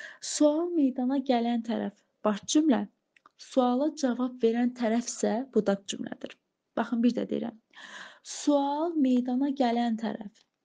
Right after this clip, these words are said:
baş cümlə, həmin suala cavab verən tərəf isə budaq cümlədir. İkinci,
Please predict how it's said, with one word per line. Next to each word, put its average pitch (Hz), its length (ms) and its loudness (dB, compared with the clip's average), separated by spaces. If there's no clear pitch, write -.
baş 202 240 -2
cümlə, 240 400 6
həmin 320 460 4
suala 202 560 -2
cavab 220 440 -2
verən 214 300 -2
tərəf 233 320 -4
isə 214 260 -2
budaq 247 420 0
cümlədir. - 520 -10
İkinci, 233 460 2